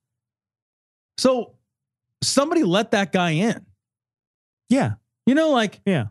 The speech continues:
Speaker 1: like, pause and think about that for
Speaker 2: Sure.
Speaker 1: a second. Somebody was like, "Oh, yeah, we gotta get the maid in here 'cause blood all over everything. That's kinda gross. And
Speaker 2: Yeah.
Speaker 1: there's fucking, the carpet's all burnt from the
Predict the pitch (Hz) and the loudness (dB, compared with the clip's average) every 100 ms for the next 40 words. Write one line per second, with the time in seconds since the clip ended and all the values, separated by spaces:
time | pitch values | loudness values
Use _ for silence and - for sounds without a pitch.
0 | _ 339 - - 359 302 233 247 214 165 | _ -6 -4 0 0 2 0 -2 -2 -4
1 | 113 123 - - - 269 110 117 - 302 | -4 -8 -8 -4 0 0 -2 -6 -4 -2
2 | 311 220 202 180 175 220 208 196 190 175 | 0 0 0 -2 0 -2 0 0 0 0
3 | 175 185 175 180 - 151 180 254 269 170 | 0 0 0 -2 -2 0 2 2 0 0
4 | 151 147 139 170 - _ _ _ _ 147 | 2 2 0 -2 -6 _ _ _ _ -2
5 | 135 120 190 170 139 131 131 127 123 120 | -2 0 0 0 0 0 0 -2 0 0
6 | 120 135 143 _ _ _ - 131 147 139 | 0 -2 -4 _ _ _ -4 -2 0 -2
7 | 120 113 117 120 117 135 131 117 - - | -2 0 0 0 0 0 0 -2 -4 -2
8 | 139 131 120 110 _ 185 196 165 170 151 | -2 0 -4 -6 _ -2 0 -2 -2 -2
9 | 120 156 156 - 147 135 | 0 -2 -2 -4 -2 0